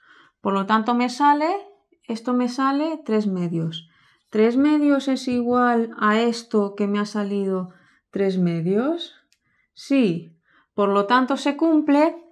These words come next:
esta. Como se cumple esta, son perpendiculares ambas rectas, ¿vale? Em, porque se ha cumplido que una es la inversa de la otra cambiada de signo,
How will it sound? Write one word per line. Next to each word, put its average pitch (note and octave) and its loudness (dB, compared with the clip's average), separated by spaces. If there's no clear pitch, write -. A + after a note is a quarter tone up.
esta. G#3 -2
Como F#3+ 2
se F#3+ -2
cumple A#3+ 0
esta, D4+ 0
son C4+ 0
perpendiculares G3 2
ambas G#3 0
rectas, E3 -2
¿vale? G#3+ 6
Em, G3 8
porque G#3 6
se G#3 6
ha G3 6
cumplido C4+ 8
que A3 6
una C4+ 8
es A#3+ 4
la A3+ 8
inversa G#3+ 6
de B3+ 6
la C4 6
otra E4 2
cambiada F#3+ 2
de F3 -4
signo, E3+ -4